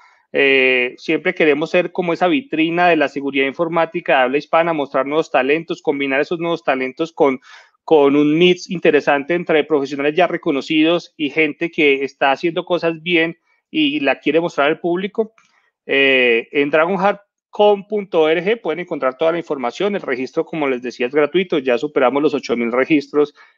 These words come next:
y esperamos que sea una excelente edición. Para nosotros, la verdad, eh, es muy importante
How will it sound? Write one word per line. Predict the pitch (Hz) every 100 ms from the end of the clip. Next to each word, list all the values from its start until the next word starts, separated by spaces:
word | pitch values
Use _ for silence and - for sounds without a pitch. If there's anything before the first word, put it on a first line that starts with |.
| _
y | 131
esperamos | 123 - 123 120 135 139
que | 139
sea | 123 123 123
una | 131 135 139 139
excelente | 135 - 120 117 143
edición. | 139 117 151 131 - _ _
Para | - 139
nosotros, | 139 135 160
la | 170
verdad, | 139 127 123 120 120 120
eh, | 143 143 143 147
es | 143
muy | 156 170
importante | 165 139 - 131 120 - 143 151 151